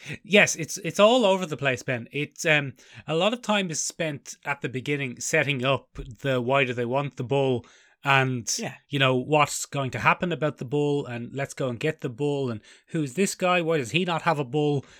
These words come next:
Speaker 1: Who's this other fella? She doesn't have a bull either. And then it goes, "Now there's a war. Now there's a Cuchulainn. Now the bulls are dead. Now, but now Cuchulainn's dead. Get out of here. It's finished."
Speaker 2: Yeah, and there's, there's a huge overlooking, I suppose,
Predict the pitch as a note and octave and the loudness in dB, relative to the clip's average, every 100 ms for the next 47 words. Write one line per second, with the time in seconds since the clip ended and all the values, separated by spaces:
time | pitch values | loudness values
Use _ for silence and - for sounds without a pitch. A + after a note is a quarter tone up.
0 | _ - E3 D3+ E3+ D#3+ F3 F#3 F#3 E3+ | _ -6 -4 -2 -4 -4 0 0 0 0
1 | D#3 D3 - E3+ E3 D3+ C#3 C3 A2+ C3 | -2 -2 -4 -4 -4 -4 -4 -4 -4 -4
2 | B2+ D3 C#3+ D3 - - - - D3+ D#3 | 0 0 2 0 -2 -18 -20 -4 -2 4
3 | G#3 C4 F3 B2+ - C#3 F3 D3+ B2+ - | 6 6 6 0 -4 2 6 6 4 -4
4 | _ - A#3+ B3+ G3 G#3+ E3+ G3+ A#3 G3 | _ 4 8 8 8 8 8 8 6 4
5 | - G3+ A#3 G#3+ F3 A#3 A3 G3 C#4 A#3 | 4 8 8 8 8 8 8 4 4 4
6 | G3 F#3 F#3 E3 A#3+ D4+ D4+ C4 D#4 D4 | 4 6 8 10 10 8 8 8 6 6
7 | G3 A#3+ F3+ E3 C3 - - - G#3+ A#3+ | 4 4 6 4 4 0 -16 0 4 6
8 | E3+ C3 A#2 - C#3 - - _ _ _ | 6 4 2 -4 -6 -8 -14 _ _ _
9 | _ _ _ _ - F#3 G3+ G#3+ G#3 E3+ | _ _ _ _ -14 -2 4 8 10 10
10 | D3 F3+ G3 E3 D#3 F#3+ F3 F3+ A3 A#3+ | 6 6 6 4 0 0 0 -4 -6 -4
11 | A#3+ A3+ F#3 - F3+ F3+ F3 D#3 C#3+ C3+ | -4 -6 -4 0 2 2 2 2 0 -2
12 | C3 B2 C3 C#3 B2 A2 | -2 -4 0 2 2 0